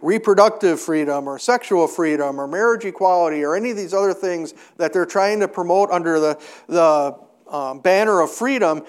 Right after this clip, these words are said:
is very, very deceptive to the unregenerate mind, because it all has very evil and it all has very destructive intent. Because the natural end of it is really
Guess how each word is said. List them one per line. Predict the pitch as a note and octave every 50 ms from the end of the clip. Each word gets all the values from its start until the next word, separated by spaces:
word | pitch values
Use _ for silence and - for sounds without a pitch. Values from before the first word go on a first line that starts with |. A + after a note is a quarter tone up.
| - -
is | - E3 D3+
very, | D3 D#3+ G#3 A#3+ C4+ D4 C4
very | G#3 E3+ F#3+ G3+ A3 A#3 A3+
deceptive | G#3+ F#3+ F3+ F#3 - A#3 A#3 A#3+ A3+ A#3 - E3+ D3+ D3 C#3+ C#3+ - - -
to | - - F3+
the | D#3+ F3 F3+ F#3+
unregenerate | G3+ G#3+ G#3+ G#3 F#3+ D#3 G3 G3 F#3+ F#3 F3+ E3 D3+ - D#3+
mind, | E3+ F#3+ G3 F3+ D3 C3 A#2 A2+ - _ _ - - _
because | - G3 - A3+ G3+ F#3+
it | G#3 G3+
all | G3 G#3+ B3+ C#4+ C#4
has | B3+ B3 A3+ G3 D#3+
very | D#3+ F3+ G3 A3 A#3+ A3+ G3+ -
evil | F3 F#3+ G#3 A3+ A3 A#3+ B3 B3 B3+ B3 B3 - -
and | B3+ E3+
it | D#3+ D#3+
all | E3+ G#3+ A#3 A3
has | G#3+ G3+ F3 F3
very | F3 G3 G3+ G3 F#3
destructive | E3 D#3+ C#3+ - - - A3 A3+ A#3+ A3+ A3+ - D#3 C#3+ - - - - - - _
intent. | - D#3 D3+ D3+ D3 - - A3+ A#3+ G#3+ C#3+ A#2+ - - - - - _ _ _ _ _ _ _ _
Because | - F3 E3+ G#3 G3 D#3+
the | F3 E3+
natural | D#3 F3+ G#3 A#3 B3+ B3+ - A#3 G3+ D#3 -
end | - F#3 A3 B3 A3+
of | G3 E3
it | D#3+ D#3+ D#3+ -
is | D#3+ D#3 C#3+ D3+
really | D#3 E3+ F#3+ A3 A3+ G#3 F#3+ F3 F3 E3